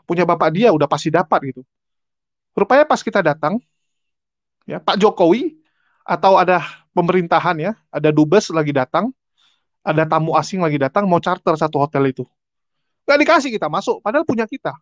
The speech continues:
Punya orang tua, sorry ya, bukan punya kita, punya orang tua kita. Nggak ada yang pasti itu, kawan-kawan. Jadi kalau mau yang pasti-pasti,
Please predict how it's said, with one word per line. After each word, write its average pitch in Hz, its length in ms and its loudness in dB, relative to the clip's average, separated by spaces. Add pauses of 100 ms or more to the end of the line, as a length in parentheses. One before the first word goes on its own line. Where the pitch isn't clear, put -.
(580)
Punya 160 180 0
orang 165 240 2
tua, 156 160 4
sorry 160 240 2
ya, 156 160 -4
bukan 143 240 -6
punya 139 160 -2
kita, - 240 -6
punya 151 160 -2
orang 151 240 0
tua 151 160 2
kita. 160 320 -6 (1400)
Nggak 226 160 4 (160)
ada 185 80 4
yang 156 160 2
pasti 151 320 -2
itu, 135 80 -4
kawan-kawan. 131 480 -2 (880)
Jadi 196 160 4
kalau 214 240 2
mau 208 160 0
yang 196 160 -4
pasti-pasti, 190 800 -6